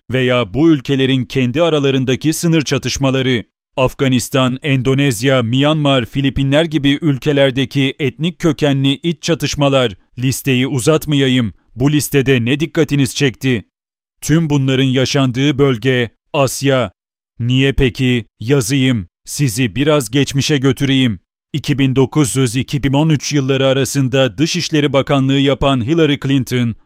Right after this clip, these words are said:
A B D'nin gelecekteki stratejik yönelimi konusunda şu açıklamayı yaptı. "Siyasetin geleceğine Afganistan yahut Irak'ta değil, Asya'da karar verilecektir ve A B D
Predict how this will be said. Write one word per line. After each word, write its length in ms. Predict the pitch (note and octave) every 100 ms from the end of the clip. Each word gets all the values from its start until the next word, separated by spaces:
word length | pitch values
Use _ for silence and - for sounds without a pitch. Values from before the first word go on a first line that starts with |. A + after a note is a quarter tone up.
| _
A 220 | C#3+ C3
B 180 | B2+ C3
D'nin 360 | C3 C3 C3+ A2
gelecekteki 760 | B2+ C3 B2 B2 C#3+ B2+ C#3+
stratejik 600 | B2 - C#3 C3+ A#2+ D#3+
yönelimi 380 | F3 D#3 C#3 C#3
konusunda 600 | C#3+ C#3 C3 C#3+ C3 C#3+
şu 220 | F3 F3+ D#3
açıklamayı 560 | C3 D3+ C#3+ C#3 C3
yaptı. 500 | C3 C3 - C#3 A#2 - _ _ _
"Siyasetin 800 | - - C3 C3 A#2+ C#3 D3+ D#3+
geleceğine 720 | C3+ C#3 B2+ C#3 C3 C3+ B2 - _
Afganistan 720 | C#3 B2+ C#3+ C3+ A#2+ D3 C#3+
yahut 480 | B2 B2 E3 D#3+ D#3 -
Irak'ta 460 | E3+ E3+ - C#3+
değil, 320 | A2+ B2+ A#2+ - _ _ -
Asya'da 560 | D3+ - D#3+ C#3 C3
karar 320 | C3+ C3 C3+
verilecektir 760 | B2 B2+ B2+ C3 C3+ - C#3 F2+ - -
ve 160 | C3+ B2+
A 220 | D3+ B2+
B 200 | B2+ A#2+
D 240 | C3 A#2+